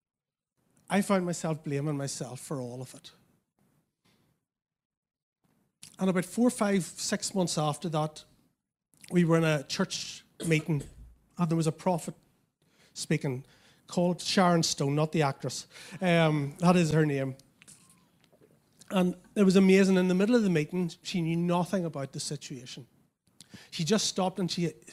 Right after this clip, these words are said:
turned to Becky and I and she said, "Will you two stand up?" And she described exactly what had happened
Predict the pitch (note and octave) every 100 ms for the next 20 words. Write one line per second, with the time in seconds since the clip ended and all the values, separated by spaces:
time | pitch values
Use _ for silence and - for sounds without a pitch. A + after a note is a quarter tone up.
0 | - - F#3 F3 D#3+ C3+ D3+ C#3+ C3+ C3
1 | D#3 D3+ C#3+ D3+ D#3 C#3+ - B2 A#2+ A2
2 | _ _ _ _ _ _ _ _ - F3
3 | D#3+ F3 D#3+ - - - F3+ E3+ E3+ F#3+
4 | E3+ - _ _ _ _ - D3 C3 B2+
5 | A#2+ D3+ D#3 - F3 E3 D#3 _ - C3
6 | C#3 - - - B2+ - C3 A#2 B2 G#2+
7 | -